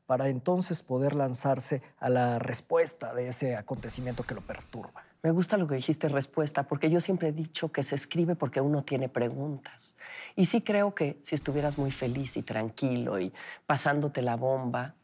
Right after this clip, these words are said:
Speaker 2: todo el tiempo, que así no es la vida, eh, no escribirías. Sí hay acontecimientos, sobre todo preguntas perturbadoras. Por ejemplo, me acuerdo de mi primer libro de cuentos,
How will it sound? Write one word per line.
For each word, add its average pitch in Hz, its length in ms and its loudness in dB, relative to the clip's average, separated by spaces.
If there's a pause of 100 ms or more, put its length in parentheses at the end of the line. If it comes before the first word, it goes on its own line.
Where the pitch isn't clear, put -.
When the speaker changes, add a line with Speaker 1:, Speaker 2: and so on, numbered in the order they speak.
(100)
Speaker 2:
todo 147 200 4
el 143 100 0
tiempo, 147 280 0
que - 80 0
así 131 220 4
no 147 200 6
es 143 120 2
la 135 140 2
vida, 131 340 0 (520)
eh, 151 220 2
no 156 120 6
escribirías. 120 720 0 (220)
Sí 214 300 4
hay 180 180 6
acontecimientos, 151 680 2
sobre 247 160 2
todo 311 180 4
preguntas 208 540 2
perturbadoras. 120 800 -2
Por 165 120 2
ejemplo, 196 300 2
me 190 80 6
acuerdo 202 300 2
de 190 80 4
mi 165 100 4
primer 151 320 2
libro 160 240 2
de 131 120 -2
cuentos, 127 520 -4